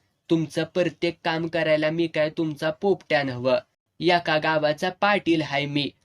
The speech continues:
ऐकून घेतोया म्हणून जास्त बोलणं बरं नव्ह. चलतो म्या,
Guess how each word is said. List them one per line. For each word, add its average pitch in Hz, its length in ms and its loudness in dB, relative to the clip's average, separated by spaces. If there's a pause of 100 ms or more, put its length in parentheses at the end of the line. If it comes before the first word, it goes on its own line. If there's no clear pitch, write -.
(120)
ऐकून 175 500 2
घेतोया 175 480 4
म्हणून 170 360 -2
जास्त 190 380 -4
बोलणं 175 480 0
बरं 175 300 2
नव्ह. 135 300 -2 (320)
चलतो 180 420 0
म्या, 143 280 -2